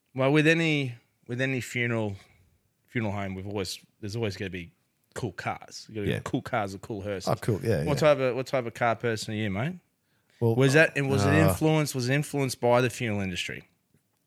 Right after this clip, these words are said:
Speaker 2: Well, it, it, oh,
Speaker 1: Because
Speaker 2: how can I
Speaker 1: majority
Speaker 2: put it?
Speaker 1: of the, yeah.
Speaker 2: It, it, uh, it, it sort of was, 'cause
Speaker 1: Mm.
Speaker 2: my first, in the industry, mate,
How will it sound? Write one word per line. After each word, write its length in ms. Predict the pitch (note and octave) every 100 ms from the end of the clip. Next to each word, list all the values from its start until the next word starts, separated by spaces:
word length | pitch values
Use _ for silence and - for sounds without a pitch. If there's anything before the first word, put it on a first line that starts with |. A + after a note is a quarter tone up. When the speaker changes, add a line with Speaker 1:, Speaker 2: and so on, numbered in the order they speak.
| _ _ _
Speaker 2:
Well, 180 | - E3
it, 80 | E3+ -
it, 120 | E3 - -
oh, 320 | C#3+ B2+ A2+
Speaker 1:
Because 100 | G2+
Speaker 2:
how 60 | E3
can 80 |
I 100 | D#3
Speaker 1:
majority 140 | F#3 F3+
Speaker 2:
put 20 |
it? 80 | C3
Speaker 1:
of 400 | - _ - -
the, 60 |
yeah. 160 | G2 F2 F2+ _ -
Speaker 2:
It, 200 | E3+ -
it, 140 | D3+ - _
uh, 300 | B2 C3+ C3 A2
it, 140 | B2 - _ _ _ _ _ _ _ _ _ _ _ -
it 80 | D3
sort 220 | - G3
of 80 | B2
was, 460 | A2 F#2 A#2+ D3
'cause 180 | - C3
Speaker 1:
Mm. 60 | A2+
Speaker 2:
my 60 | A2+
first, 400 | C3 C3 - -
in 140 | -
the 120 | A2 A2
industry, 340 | A2+ - G2
mate, 240 | F2+ F2+